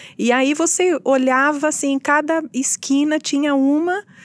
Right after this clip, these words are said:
uma loja de frozen, ou em cada shopping, muitas vezes um em frente ao outro, né, na praça de alimentação. Como é que fica? Tem público pra tudo isso? Né? É, ou é um modismo? É simplesmente um modismo. Quais são as tendências hoje, né, que,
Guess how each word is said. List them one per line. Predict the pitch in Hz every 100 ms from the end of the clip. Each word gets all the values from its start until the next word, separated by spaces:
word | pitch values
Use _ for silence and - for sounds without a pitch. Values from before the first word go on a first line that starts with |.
| - - _
uma | 220 240
loja | 240 226 247 277 247
de | 202
frozen, | 214 - 226 254 277 254 240 214
ou | 220 214
em | 214
cada | 240 240 254
shopping, | - 226 214 254 - 254 220
muitas | 220 247 254 226
vezes | 254 220
um | 254
em | 294
frente | - 247 262 254
ao | 233
outro, | 202 202 262 - 226
né, | 214 233
na | 214
praça | - 214 208
de | 208
alimentação. | 202 208 202 208 - 254 277 - - - - -
Como | 349
é | 427
que | -
fica? | - 247 226
Tem | 311 359
público | - 302 254 220 -
pra | 185 185
tudo | 185 202 170
isso? | 208 240 175 - - - - - - _ _ -
Né? | 185 247 254 226 -
É, | 202 196 -
ou | 247 285
é |
um | 302
modismo? | 294 277 202 220 247 226 202 190 175 - _ _ _ _ _ _ -
É | 175 196
simplesmente | - 247 247 247 240 247 247
um |
modismo. | 233 233 196 202 190 175 180 -
Quais | 294 440
são | - 415
as | 302 -
tendências | 262 240 214 226 233 - 202 196
hoje, | 214 214 175 180
né, | 196 233
que, | - 196 185